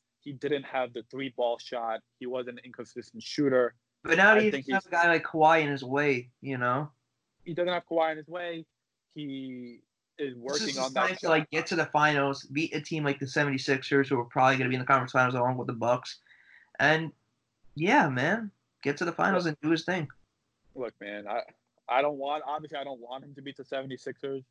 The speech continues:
Speaker 1: but Ben Simmons needs to do what Ka-, uh, Giannis does. Just shoot. I don't care if you take three, three shots,
Speaker 2: He's
Speaker 1: uh,
Speaker 2: just,
Speaker 1: three
Speaker 2: they
Speaker 1: threes a
Speaker 2: just
Speaker 1: game
Speaker 2: both
Speaker 1: and miss
Speaker 2: need to
Speaker 1: them.
Speaker 2: learn how to shoot.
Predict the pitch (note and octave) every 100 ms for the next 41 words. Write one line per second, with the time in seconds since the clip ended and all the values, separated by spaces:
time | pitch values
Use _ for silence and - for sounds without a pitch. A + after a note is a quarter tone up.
0 | - G#2+ G#2 - _ _ _ _ _ D#3+
1 | D#3 E3+ - E3+ E3+ D#3 D3 C#3+ - C3+
2 | C#3 C3+ - B2 B2+ B2+ A#2 A#2 B2+ A#2
3 | A2 - G#2+ G2+ _ _ _ _ F#3+ F#3
4 | - - A3 D3+ - _ _ _ D#3 F3+
5 | G3 _ E3+ F#3+ F3+ - E3+ - F3 D#3+
6 | - D3+ F3 - _ _ - D#3+ D#3+ D#3+
7 | F3 F#3+ D3+ C#3 D#3 D#3+ F3 D3 D3 D#3+
8 | F#3+ D#3 F#3+ F3 D3 E3+ E3+ D#3 C3+ F3
9 | D3 A2+ C3